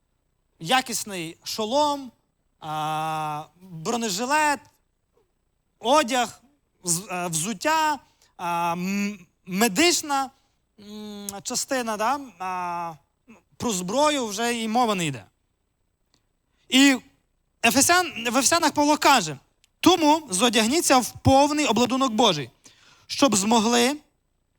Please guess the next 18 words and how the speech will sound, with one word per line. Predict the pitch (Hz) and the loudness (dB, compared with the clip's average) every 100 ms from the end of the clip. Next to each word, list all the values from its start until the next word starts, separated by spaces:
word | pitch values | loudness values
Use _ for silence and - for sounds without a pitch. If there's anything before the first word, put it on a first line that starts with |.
| _ _ _ _ _ _ _ _ _ _ _ _ | _ _ _ _ _ _ _ _ _ _ _ _
ви | 190 180 294 | -2 4 4
протистояти, | 302 - 240 226 - 233 262 311 330 349 339 _ _ _ _ _ _ | 4 2 2 -2 2 4 6 4 4 0 0 _ _ _ _ _ _
коли | - 277 269 | 2 4 6
настане | 220 - 277 | 4 4 4
день | 247 233 | 4 2
лихий, | 233 233 247 180 127 - _ _ - - | 2 -2 0 0 -2 -10 _ _ -20 -2
і | 240 | 2
вистояти, | 208 254 370 - 339 339 339 370 381 - _ _ _ _ _ _ _ _ _ _ _ | 4 6 6 4 2 4 2 -2 -4 -8 _ _ _ _ _ _ _ _ _ _ _
перемігши | - 277 247 247 247 - | 4 6 6 2 0 -4
все». | 240 - 185 110 _ _ _ _ _ _ _ _ _ _ _ _ _ - | -6 -6 -6 -8 _ _ _ _ _ _ _ _ _ _ _ _ _ -2
Павло | 247 330 | 4 4
закликає | 320 311 302 311 311 | 4 2 2 2 2
нас | 311 311 - - _ | 2 2 0 -10 _
одягнутися | 294 269 285 247 294 392 - 233 220 190 | 2 4 4 4 4 2 2 0 0 0
в | - | -2
повний | - 269 285 320 359 | -2 4 4 2 -2
обладунок | 262 202 226 254 277 233 | -2 0 0 2 0 2
Божий, | 254 196 151 | 2 2 -2